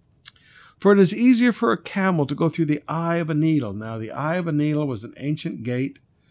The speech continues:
that they had shrunk down like this, and it's hard to get in. A camel has to get down and kind of crawl in because it's a very, it, it's a very small gate to provide protection for a city. "It is easier for a camel to go through the eye of a needle than for a rich person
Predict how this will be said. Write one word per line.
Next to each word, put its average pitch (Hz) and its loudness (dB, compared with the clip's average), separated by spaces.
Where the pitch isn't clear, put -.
that 120 -10
they 123 -2
had 117 -8
shrunk - -6
down 127 -4
like 117 -10
this, 131 -4
and 123 -10
it's 113 -12
hard 139 -6
to 123 -10
get 120 -8
in. 92 -8
A - -20
camel 139 -4
has 131 -4
to 131 -8
get 147 -8
down 127 -6
and 123 -10
kind 123 -6
of - -14
crawl 139 -2
in 87 -10
because 110 -10
it's 104 -14
a 113 -8
very, 123 -4
it, 147 -2
it's 156 -4
a 151 0
very 196 -2
small 175 -4
gate 139 -4
to 147 -2
provide 135 -4
protection 127 -8
for 101 -12
a 98 -10
city. 92 -10
"It 165 0
is 156 6
easier 226 4
for 190 0
a 165 -4
camel 180 -2
to 160 -2
go 147 2
through 147 -2
the 143 -6
eye 147 -4
of 151 -4
a 147 0
needle 127 -2
than 120 -4
for - -10
a 123 -4
rich 139 -4
person 113 -8